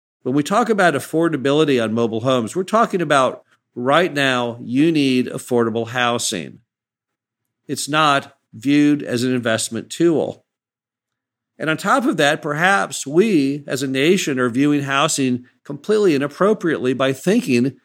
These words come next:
it's an investment tool. If you look at the price of housing going back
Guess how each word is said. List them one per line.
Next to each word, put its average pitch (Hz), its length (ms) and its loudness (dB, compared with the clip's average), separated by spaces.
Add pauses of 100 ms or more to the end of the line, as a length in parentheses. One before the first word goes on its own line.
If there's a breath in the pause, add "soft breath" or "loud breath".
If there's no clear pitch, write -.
(380 soft breath)
it's 139 180 -6
an 165 80 -2
investment 143 500 -2
tool. - 440 0 (680)
If 135 160 -6
you 233 160 0
look 240 240 4
at - 60 -6
the 160 80 -10
price 170 360 2
of 147 100 -8
housing 156 540 0
going 135 360 0
back 131 400 0